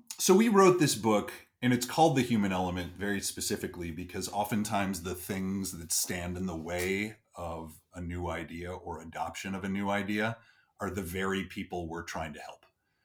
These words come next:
And it sounds sort of paradoxical. Why would the very people we're trying to make their lives better say no to the thing that's gonna make their lives better?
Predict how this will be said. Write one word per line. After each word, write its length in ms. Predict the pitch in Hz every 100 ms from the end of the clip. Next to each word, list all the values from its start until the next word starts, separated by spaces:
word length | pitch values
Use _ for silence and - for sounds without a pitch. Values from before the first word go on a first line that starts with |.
| _ _ _ _
And 160 | 98 92
it 120 | 90
sounds 840 | - 123 107 104 101 101 95 - -
sort 180 | - 90
of 80 |
paradoxical. 840 | - 110 92 95 117 110 90 82 82
Why 240 | 87 101
would 180 | 107 104
the 60 | 90
very 260 | 104 107
people 320 | 87 120 110 104
we're 120 | 95
trying 240 | 120 110
to 40 | 101
make 180 | 104
their 120 | 110 92
lives 280 | 107 101
better 300 | 92 123 95
say 260 | 95 117 104
no 220 | 95 101
to 80 | 104
the 120 | 104
thing 200 | - 98
that's 180 | 90 -
gonna 160 | 98 90
make 200 | 90 87
their 120 | 85
lives 300 | 85 85 82
better? 400 | 143 113 87